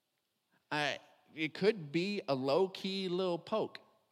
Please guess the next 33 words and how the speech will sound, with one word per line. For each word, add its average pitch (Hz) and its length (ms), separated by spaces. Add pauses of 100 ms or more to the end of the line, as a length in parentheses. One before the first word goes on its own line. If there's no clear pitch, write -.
(640)
It's 120 220
like, 113 320
uh, 107 260
I 147 100
always, 180 240
when 151 100
I 175 100
think 202 260
about 190 260
you, 202 280
I'm 156 180
so 156 220
thankful 151 400
God's 127 280
a 107 40
gracious 110 460
God. - 320 (1500)
'Cause 85 100
you 113 200
need 101 160
some - 140
grace. - 500 (2500)
<laughs> 208 520
Every 190 280
time 190 260
I 170 60
think, 139 120
"Oh, 120 560
Lord, 110 360
it's - 80
good 104 260
you're 110 80
gracious." - 680